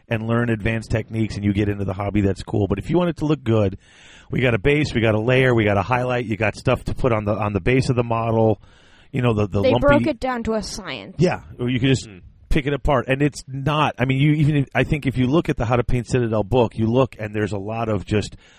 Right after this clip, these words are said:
Speaker 1: stark highlights where they're coming in and edging, and there's no blending, there's none of that,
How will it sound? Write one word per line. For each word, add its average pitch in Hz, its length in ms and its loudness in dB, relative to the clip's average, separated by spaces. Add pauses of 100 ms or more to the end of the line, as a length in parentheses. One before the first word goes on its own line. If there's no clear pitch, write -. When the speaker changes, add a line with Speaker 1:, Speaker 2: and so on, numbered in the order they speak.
(120)
Speaker 1:
stark 120 420 -2
highlights 113 440 0
where 107 80 4
they're 98 100 2
coming 110 300 -4
in 107 80 0
and 104 160 0
edging, 107 340 0
and 101 80 -4
there's 98 180 0
no 165 220 -8
blending, 110 920 0 (460)
there's 123 180 2
none 139 260 -4
of 139 140 2
that, 107 440 -4